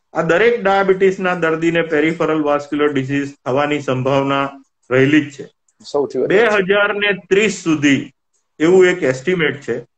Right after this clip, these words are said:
Speaker 1: કે thirty percent of Gujarat population will have diabetes.
Speaker 2: હમ.
Speaker 1: એટલે એ-, એની, એની ઇમ્પ્લિકેશન હું જો વિચારું કે એનાથી બધા જ રોગો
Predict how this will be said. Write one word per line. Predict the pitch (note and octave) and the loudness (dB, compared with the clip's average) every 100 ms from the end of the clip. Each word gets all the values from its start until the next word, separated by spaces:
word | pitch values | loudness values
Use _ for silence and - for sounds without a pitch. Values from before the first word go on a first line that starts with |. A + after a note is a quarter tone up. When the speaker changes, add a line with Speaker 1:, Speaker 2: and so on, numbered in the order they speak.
| _ _ _ _ | _ _ _ _
Speaker 1:
કે | F#3+ G#3 | 0 0
thirty | G#3+ - C#3+ C#3+ A#3 | 0 -4 -4 0 0
percent | A#3 A3+ G3 G3 F#3+ | 2 0 0 -2 2
of | F#3 E3 C#3+ | 2 0 0
Gujarat | C#3+ D#3 E3 E3 C#3 | 0 2 0 0 -4
population | C3+ D3+ C3+ A#2+ G2+ - - | 0 2 2 2 -4 -12 -2
will | D#3 D#3 | 0 2
have | C#3+ | 0
diabetes. | C#3 A#2 A#2 G#2+ E2+ - _ _ _ _ _ - | 0 0 0 -2 -10 -16 _ _ _ _ _ -20
Speaker 2:
હમ. | A#2 - _ _ | -18 -18 _ _
Speaker 1:
એટલે | D#3+ G3+ A3+ A#3 A3+ _ - - | -6 -2 -2 -2 -10 _ -20 -6
એ-, | D#3+ E3+ - | -6 -6 -2
એની, | D#3+ F3 | 0 0
એની | A3 A3 D#3+ G3 | 0 -2 -2 0
ઇમ્પ્લિકેશન | G#3 F3 D#3+ G#3 A#3 G#3+ G#3 G#3 | 2 0 0 0 2 2 2 0
હું | F3+ F#3+ G3 | 0 0 0
જો | F3 F#3 | 2 2
વિચારું | E3+ D#3+ F#3 F#3+ F3+ F3 | 2 0 0 2 0 0
કે | |
એનાથી | F3 E3+ F3+ F3+ | -2 0 -2 -2
બધા | F#3 D3 C#3 C3 E3+ | -6 -2 -2 0 0
જ | G3+ | 0
રોગો | E3+ D3+ C3 A2+ | 0 0 0 -4